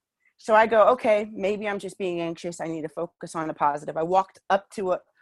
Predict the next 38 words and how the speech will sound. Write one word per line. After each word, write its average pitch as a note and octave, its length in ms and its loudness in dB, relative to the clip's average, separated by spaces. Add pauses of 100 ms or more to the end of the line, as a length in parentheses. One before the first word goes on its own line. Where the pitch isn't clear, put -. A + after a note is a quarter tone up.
(100)
woman C4+ 260 0
holding A3+ 320 -2
a F#3 60 -4
baby. G#3 460 -4
Her F3+ 120 -10
back G3+ 320 0
was G3 100 -10
turned F3+ 220 -8
to F3 80 -8
me. D#3+ 120 -10
So E3+ 120 -6
I F#3 60 -2
go, F3 180 0 (260)
"That C#4+ 220 6
baby, G#3+ 200 2
that's A3 200 0
cute. A#3+ 180 -12
That's G#3+ 240 -4 (140)
positive." E3+ 440 -4 (380)
Start A3+ 220 4
walking A#3 240 2
up. A#3+ 180 0 (300)
The G3 60 -4
grandma G#3+ 580 0
has G3 240 -4
her F#3 80 -4
back F3 280 2
turned E3 300 -6
towards E3 260 -4
me E3 160 -10 (240)
too. F#3 340 -2
And C#3+ 180 -14
as A#3 340 0
I A3+ 140 0
get F#3 420 0
there, D3 280 -6
she's - 280 -12
like, E3 340 2